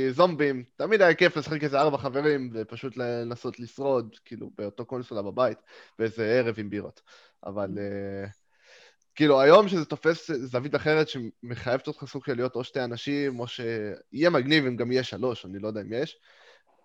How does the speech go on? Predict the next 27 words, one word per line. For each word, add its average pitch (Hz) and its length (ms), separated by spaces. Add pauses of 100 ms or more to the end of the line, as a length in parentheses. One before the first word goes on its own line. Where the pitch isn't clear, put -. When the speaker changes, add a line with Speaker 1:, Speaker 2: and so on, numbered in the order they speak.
Speaker 1:
אה, 101 380 (440)
וזה 113 180
יותר 120 280
אולי 147 220
מתמקד 139 440
או 139 60
בפאזלים, 151 680
או 135 140
בסיפורים 127 680
שהם 120 180
טיפה 123 220
יותר 123 220
עמוקים, 143 640
או 117 340
בדברים 107 680
כאלה, 143 460 (720)
שזה 127 360 (200)
מאוד 143 360
מעניין, 175 420
אבל 131 240
זה 120 200
יכול 117 280
להיות 175 160
גם 139 180
צריך 151 280
ממך 147 200 (560)
דברים, 143 720